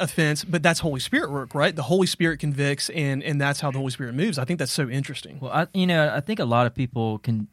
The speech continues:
Speaker 2: you know, 'cause we're made in God's image, so,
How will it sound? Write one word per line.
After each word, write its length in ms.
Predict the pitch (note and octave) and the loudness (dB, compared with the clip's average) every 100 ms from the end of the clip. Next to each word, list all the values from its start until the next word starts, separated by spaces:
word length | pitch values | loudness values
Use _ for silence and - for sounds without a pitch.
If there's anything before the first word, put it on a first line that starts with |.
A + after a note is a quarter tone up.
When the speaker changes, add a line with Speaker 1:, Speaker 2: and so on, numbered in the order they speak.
| _ - | _ -2
Speaker 2:
you 120 | A#2+ | 0
know, 120 | G#2+ | 2
'cause 140 | C3+ B2 | 2 2
we're 80 | C3 | 4
made 360 | A#2+ C3 C#3 | 4 4 4
in 100 | A#2 | 2
God's 280 | A#2 A2+ G#2 | 2 0 -2
image, 460 | C3 C#3 G#2 G2 G#2 | -4 -2 -2 -4 -6
so, 400 | - A#2 A2+ G#2 | -2 0 0 -2